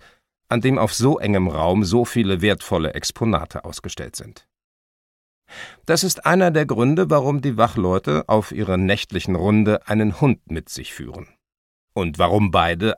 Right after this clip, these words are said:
eine Pistole an ihrem Gürtel tragen. Das letzte Mal haben sie die Waffe bei einem Schießtraining benutzt.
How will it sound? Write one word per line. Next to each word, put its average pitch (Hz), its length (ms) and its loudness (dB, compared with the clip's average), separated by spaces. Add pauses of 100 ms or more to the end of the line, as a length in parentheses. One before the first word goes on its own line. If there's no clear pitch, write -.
(100)
eine 95 300 -4
Pistole 98 720 -2
an 92 120 -6
ihrem 78 260 -8
Gürtel 76 300 -8
tragen. - 400 -12 (1600)
Das 123 140 -4
letzte 131 320 0
Mal 143 340 4
haben 147 240 0
sie 120 140 -2
die 127 180 -2
Waffe 120 560 0
bei - 160 -2
einem 110 260 4
Schießtraining 87 840 0
benutzt. 95 480 -2